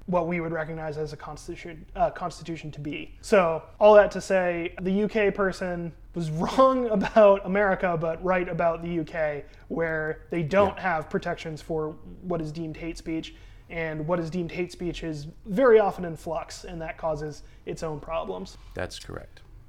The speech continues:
Speaker 1: But
Speaker 2: All right, let's look at the next
Speaker 1: so
Speaker 2: one.
Speaker 1: that's, that's one down.
Speaker 2: And again, as we mentioned last week, a dollar a day can help keep that man off Twitter.
Speaker 1: <laughs> Or, or at least we could help him embarrass himself somewhat less.
Speaker 2: Yes. <laughs> Only say correct things on Twitter.
Speaker 1: Yes.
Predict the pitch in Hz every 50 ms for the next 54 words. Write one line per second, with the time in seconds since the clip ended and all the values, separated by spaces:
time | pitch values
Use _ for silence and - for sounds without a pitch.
0 | - - - - - - 208 180 - - - - - - - - 143 123 101 90
1 | - 107 117 - 139 135 113 110 110 101 95 - - 202 190 185 180 - - 190
2 | 180 208 220 220 214 196 185 175 165 160 170 - - - - - - - - -
3 | - - - 135 143 135 147 127 113 117 - - - - 139 123 120 139 147 151
4 | 135 - 135 131 127 120 117 117 - 117 110 104 - - - 123 98 123 120 127
5 | 139 135 123 113 95 113 107 101 - 107 - 98 95 - - - 104 - - 98
6 | 95 95 92 92 92 90 87 87 - - 110 101 - - - - - - - 247
7 | 247 - - 311 - - - 285 - - - - - - - - - 208 202 -
8 | - - 226 220 202 190 190 196 220 214 202 196 202 196 185 - - - - 190
9 | 196 208 196 220 202 - 208 208 202 202 208 196 190 185 185 202 - 185 175 180
10 | 185 180 175 175 - 180 170 - 170 160 - - 175 170 165 175 - - 165 160
11 | 151 147 - - - - - - - - - - - - - - - - - -
12 | 160 151 107 85 - - - - - - - - - - - 165 226 - - 160
13 | - - - - - - 160 156 156 147 143 151 120 - 131 117 110 110 - 107
14 | 95 90 85 85 78 78 92 90 98 135 170 156 - - -